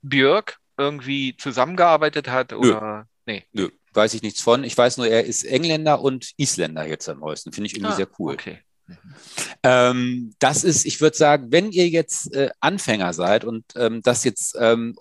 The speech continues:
Speaker 2: diesen Podcast jetzt vielleicht, äh, nutzt, um in die Musik einzusteigen, dann empfehle ich dann doch eher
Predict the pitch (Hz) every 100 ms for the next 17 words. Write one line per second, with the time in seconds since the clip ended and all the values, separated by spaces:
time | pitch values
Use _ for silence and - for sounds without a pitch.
0 | - _ _ - 110 113 - - 175 -
1 | 151 - 135 - 131 123 120 - 117 117
2 | 113 208 - - - 143 143 135 151 -
3 | 135 127 127 113 135 - 147 196 - -
4 | - 98 98 107 117 107 110 - 120 110
5 | - 107 123 147 - 123 127 131